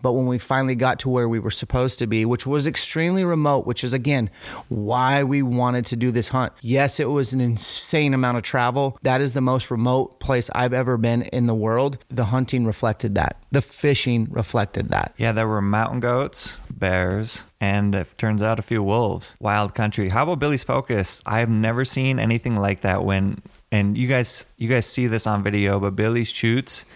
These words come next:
Speaker 2: he keeps his eyes on the bear, he racks out a shell, he takes that shell, sets it aside, racks
Speaker 1: Puts
Speaker 2: in
Speaker 1: it in his
Speaker 2: another shell,
Speaker 1: pocket.
Speaker 2: puts it in his pocket,
Speaker 1: Still
Speaker 2: and
Speaker 1: looking
Speaker 2: keeps
Speaker 1: at
Speaker 2: his
Speaker 1: the bear.
Speaker 2: eyes on the bear the entire time. Dude,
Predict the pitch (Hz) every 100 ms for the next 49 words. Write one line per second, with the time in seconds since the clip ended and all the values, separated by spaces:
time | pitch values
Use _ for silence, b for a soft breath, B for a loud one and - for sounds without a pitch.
0 | B 120 104 123 - 117 95 104 104 104
1 | 120 131 104 95 104 104 101 95 98 104
2 | - 123 123 123 110 98 98 95 95 107
3 | 101 - 110 - - - 117 120 - 107
4 | 101 104 - 104 131 120 - 95 92 95
5 | - - - 107 107 135 123 113 113 110
6 | 131 104 101 - 170 175 185 208 180 -
7 | - 160 165 107 92 - B B - -
8 | 202 208 202 196 190 180 170 170 135 117
9 | 120 127 113 95 92 - - - 113 117
10 | 117 107 101 98 95 101 98 110 101 98
11 | - 92 90 98 - - 101 95